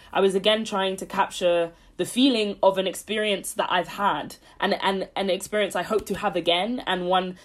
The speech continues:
that I hope to facilitate, to say the strike is not only, that there's a,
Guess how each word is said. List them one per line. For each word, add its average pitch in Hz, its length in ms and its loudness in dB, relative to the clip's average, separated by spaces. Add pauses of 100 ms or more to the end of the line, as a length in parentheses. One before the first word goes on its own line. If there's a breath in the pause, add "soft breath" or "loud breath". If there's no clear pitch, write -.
that 135 100 0
I 175 60 4
hope 185 240 -2
to 185 100 -4
facilitate, 170 720 0 (200 loud breath)
to 208 80 0
say 180 340 4
the 180 140 -6
strike 208 260 2
is 208 120 -4
not 185 180 -2
only, 175 600 -2 (260 soft breath)
that 190 220 2
there's 202 280 6
a, 185 320 8